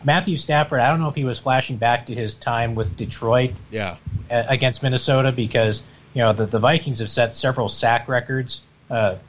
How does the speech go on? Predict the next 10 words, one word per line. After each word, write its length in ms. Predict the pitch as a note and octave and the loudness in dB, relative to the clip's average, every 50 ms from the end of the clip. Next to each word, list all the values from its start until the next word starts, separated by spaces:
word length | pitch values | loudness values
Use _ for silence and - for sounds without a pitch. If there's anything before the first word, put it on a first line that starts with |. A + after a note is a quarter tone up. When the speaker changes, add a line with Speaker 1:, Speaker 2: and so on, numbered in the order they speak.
| _ | _
Speaker 1:
courtesy 380 | - C3 B2 B2 A#2+ - C3+ B2 | -4 -2 -2 -2 -2 -2 -2 -2
of 60 | A#2 A2+ | 0 2
Matthew 340 | A#2 A#2+ A#2 A#2 C3+ B2 | 2 2 2 2 0 -6
Stafford 520 | A2 - - B2+ A#2+ A#2+ A#2+ - B2 A#2+ A2+ | -6 -2 2 2 2 2 2 0 -6 -6 -4
when 120 | A2 G2+ | -6 -4
he 100 | G2+ A2 | -4 -2
was 160 | G#2+ G#2+ G#2 | -4 -4 -4
the 60 | - A2 | -4 0
Lions 380 | G#2 G#2+ A2 A2+ A2 G#2 G2+ | 0 2 2 2 0 -2 -4
quarterback. 600 | - - - A2+ A2+ A2+ G#2+ A#2 A#2 A2+ A#2 A#2 | -8 -4 -4 -2 -2 0 2 4 4 4 4 2